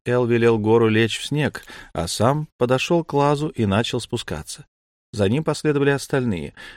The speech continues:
Фессан шёл последним, он же захлопнул люк, и сразу стало чрезвычайно темно.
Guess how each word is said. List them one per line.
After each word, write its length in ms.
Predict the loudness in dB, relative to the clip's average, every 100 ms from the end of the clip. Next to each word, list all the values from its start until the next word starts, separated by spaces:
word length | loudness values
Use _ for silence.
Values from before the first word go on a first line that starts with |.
| -8
Фессан 380 | -4 2 2 2
шёл 220 | 0 0
последним, 600 | 0 0 -2 0 -2 -8 _ _ _
он 220 | -2 0
же 320 | 0 -2 -4 -10 _ _
захлопнул 680 | -4 -4 0 0 2 0 0
люк, 320 | -2 -4 -4
и 100 | -4
сразу 440 | -2 2 2 0 -6
стало 480 | -8 -4 -4 -6 -10 _ _ _
чрезвычайно 800 | -8 -6 -4 -4 -2 -4 -6 -8
темно. 420 | -8 -8 -10 -14